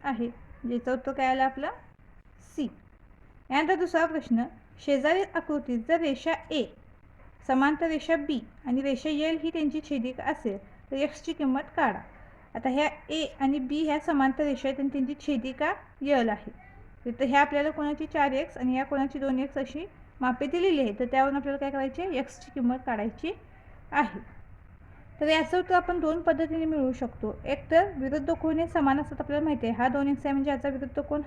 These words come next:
हा, हा पण किती असेल? दोन एक्स असेल. आणि आंतरकोनांची बेरीज काय असते? एकशे ऐंशी अंश. म्हणजे चार एक्स आणि दोन एक्स यांची आपण बेरीज करून ते,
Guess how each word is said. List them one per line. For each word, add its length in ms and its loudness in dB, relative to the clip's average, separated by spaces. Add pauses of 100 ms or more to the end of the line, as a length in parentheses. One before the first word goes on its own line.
हा, 100 -2 (360)
हा 60 2
पण 200 2
किती 180 -2
असेल? 300 0 (400)
दोन 180 6
एक्स 220 0
असेल. 340 -4 (500)
आणि 140 2
आंतरकोनांची 720 2
बेरीज 320 -2
काय 220 2
असते? 160 -4
एकशे 200 -6
ऐंशी 260 0
अंश. 140 -2
म्हणजे 200 -4
चार 100 2
एक्स 180 -2
आणि 100 0
दोन 140 0
एक्स 160 -4
यांची 280 -2 (480)
आपण 300 0
बेरीज 320 -2
करून 220 -4 (600)
ते, 40 -16